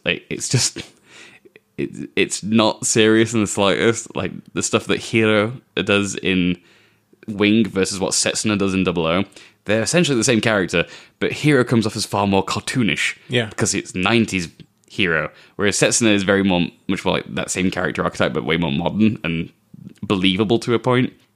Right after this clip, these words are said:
Speaker 1: So, like, that, I think, works out better for Gundam double O. And despite the fact that double O came out in two thousand seven, so that's still not, like, a modern Gundam at this
Speaker 2: Yeah.
Speaker 1: point, but it's, <laughs> it's, it's got a good, like, twenty years on, no, it's got a good
Speaker 2: <laughs>
Speaker 1: ten years on,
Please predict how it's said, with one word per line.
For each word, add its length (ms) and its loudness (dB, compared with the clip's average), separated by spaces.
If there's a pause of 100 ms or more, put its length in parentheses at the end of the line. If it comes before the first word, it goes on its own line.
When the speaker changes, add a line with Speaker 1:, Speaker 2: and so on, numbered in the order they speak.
(100)
Speaker 1:
So, 160 0
like, 240 0
that, 300 0 (140)
I 80 0
think, 280 0
works 260 0
out 140 0
better 200 0
for 200 0 (380)
Gundam 200 0
double 180 0
O. 80 2
And 140 0
despite 220 0
the 60 -6
fact 100 -2
that 100 -4
double 220 0
O 60 2
came 260 -2
out 120 0
in 60 -2
two 120 -12
thousand 300 -2
seven, 380 -4
so 160 -4
that's 160 0
still 380 0
not, 280 0 (280)
like, 120 -10
a 40 -10
modern 440 -4
Gundam 320 -6
at 60 -10
this 160 -10
Speaker 2:
Yeah. 40 -6 (120)
Speaker 1:
point, 140 -4 (300)
but 100 0
it's, 260 0
<laughs> 0 -
it's, 160 0 (360)
it's 100 -18
got 140 2
a 40 4
good, 160 2 (240)
like, 200 0
twenty 220 0
years 340 2
on, 380 -2 (380)
no, 100 2
it's 100 2
got 80 2
a 40 2
good 140 2
Speaker 2:
<laughs> 0 -
Speaker 1:
ten 220 0
years 200 0
on, 520 -6